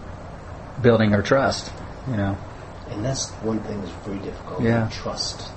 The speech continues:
Speaker 2: Trust from her.
Speaker 1: Yeah. But I think it's good that you've been assertive too, and you've told her about the, you know, love and things like that. So.
Speaker 2: Well, I, I told about how I feel towards
Speaker 1: Yeah,
Speaker 2: her.
Speaker 1: good,
Speaker 2: You know?
Speaker 1: good.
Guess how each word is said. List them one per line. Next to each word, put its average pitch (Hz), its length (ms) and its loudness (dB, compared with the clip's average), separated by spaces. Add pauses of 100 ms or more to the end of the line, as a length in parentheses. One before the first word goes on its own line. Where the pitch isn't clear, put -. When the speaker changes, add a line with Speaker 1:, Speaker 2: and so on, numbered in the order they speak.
Speaker 2:
Trust - 340 -6 (100)
from 95 180 -8
her. 90 160 -8 (500)
Speaker 1:
Yeah. 110 140 0 (1400)
But 180 100 12
I 165 60 8
think 160 180 6
it's 135 120 4
good 139 140 8
that 120 100 8
you've 120 120 8
been 120 100 10
assertive 165 420 8
too, 170 200 4 (140)
and 110 120 2
you've 107 140 4
told 110 220 8
her 110 100 10
about 104 240 8
the, 226 60 8 (180)
you 170 120 8
know, 101 160 6 (160)
love 101 280 8
and 104 140 6
things 101 220 4
like - 160 2
that. 95 260 4
So. - 140 0
Speaker 2:
Well, 151 200 2 (220)
I, 151 40 0
I 151 40 0
told 156 260 4
about 131 200 0 (100)
how 131 400 2
I 151 100 2
feel 135 280 0
towards - 200 -2
Speaker 1:
Yeah, 170 140 8
Speaker 2:
her. 185 320 2
Speaker 1:
good, 180 160 8
Speaker 2:
You 113 80 0
know? 160 340 0
Speaker 1:
good. 165 220 6